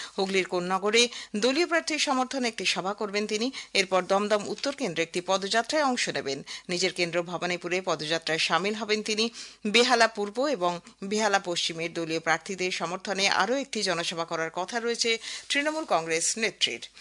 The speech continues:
অন্যদিকে দলের সর্বভারতীয় সাধারণ সম্পাদক অভিষেক বন্দ্যোপাধ্যায় আজ দক্ষিণ চব্বিশ পরগনার ভাঙড় এবং হাওড়ার বালি কেন্দ্রের দলীয় প্রার্থীর সমর্থনে তিনটি জনসভা করবেন। মানিকতলাতেও পদযা-,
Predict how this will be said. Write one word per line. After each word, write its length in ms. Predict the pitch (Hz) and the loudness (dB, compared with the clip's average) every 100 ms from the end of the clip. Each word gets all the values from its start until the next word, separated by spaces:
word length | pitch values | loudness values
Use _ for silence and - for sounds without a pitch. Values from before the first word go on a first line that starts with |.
| - - - | -20 -8 -2
অন্যদিকে 400 | 220 226 240 240 | 0 0 0 2
দলের 260 | 220 214 | 4 2
সর্বভারতীয় 800 | 226 233 202 214 202 254 269 302 | 2 2 2 0 0 0 2 0
সাধারণ 400 | 294 294 269 277 269 | 0 0 0 0 0
সম্পাদক 440 | 277 247 269 269 262 | -2 -2 -2 -2 -4
অভিষেক 340 | 240 220 247 233 | -2 -2 -2 0
বন্দ্যোপাধ্যায় 580 | 226 226 233 220 247 226 | 0 2 0 2 4 4
আজ 80 | 196 | 2
দক্ষিণ 300 | 185 175 190 | -2 -4 -2
চব্বিশ 300 | 175 175 175 170 | -2 -2 -4 -2
পরগনার 400 | 175 175 175 170 | -2 0 0 0
ভাঙড় 400 | 175 180 208 254 | -2 -2 0 -2
এবং 180 | 226 208 208 - - | 0 -2 -2 -12 -2
হাওড়ার 320 | - 226 233 | 6 8 8
বালি 300 | 220 220 233 | 10 8 8
কেন্দ্রের 320 | 294 339 339 269 | 2 0 0 0
দলীয় 260 | 277 262 | 0 0
প্রার্থীর 360 | 254 226 214 214 | 4 2 4 -2
সমর্থনে 500 | 214 202 196 220 233 | -2 -4 -4 -2 -2
তিনটি 300 | 247 208 180 | -2 -4 -4
জনসভা 480 | 175 170 175 180 175 | -2 -2 -2 -4 -4
করবেন। 340 | 202 190 214 214 - - - | -2 0 2 0 -4 -10 2
মানিকতলাতেও 720 | 208 240 349 - 185 165 170 | 8 8 6 2 2 2 -2
পদযা-, 460 | 165 175 190 196 | -2 -2 2 2